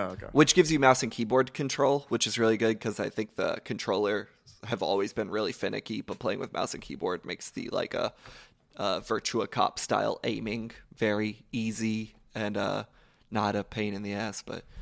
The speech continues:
Speaker 2: man, check it out. Like, I think if, I think I'm doing a bad job of selling it. So do two things. Go listen to Something Rotten, please. For the love of God, listen to our Killer seven, it's No More Heroes season.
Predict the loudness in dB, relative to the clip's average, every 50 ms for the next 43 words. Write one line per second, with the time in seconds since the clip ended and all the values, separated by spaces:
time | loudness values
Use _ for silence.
0 | -8 0 4 6 6 6 4 2 2 2 2 4 4 6 6 4 4 0 0 2
1 | 4 4 4 4 2 2 2 2 2 0 0 -20 -20 -20 -20 -20 -20 -20 -20 _
2 | -16 -16 -14 -16 -16 -20 -20 _ -20 _ 0 4 6 6 8 6 6 6 6 6
3 | 6 6 4 4 4 4 4 4 2 2 -2 -4 -6 -6 -8 -10 -8 -8 -6 -4
4 | -2 0 -2 -2 0 -4 -6 -6 -8 -14 -14 -14 -10 -4 2 4 4 4 4 2
5 | -2 -4 -2 0 0 0 0 -2 -4 -2 -2 -2 -2 -4 -8 -14 -8 -4 -2 0
6 | 0 0 -4 -6 -8 -12 _ _ _ _ -16 -14 -10 -8 -6 -6 -6 -6 -6 -10
7 | -8 -10 -10 -12 -14 _ _ _ _ -14 -12 -10 -10 -8 -8 -8 -10 -8 -6 -8
8 | -8 -6 -6 -8 -10 -8 -10 -12 -14 -14 -16 -16 -18 -16 -16 -12 -10 -8 -8 -8
9 | -8 -8 -6 -6 -6 -6 -8 -8 -8 -10 -10 -10 -12 -14 -16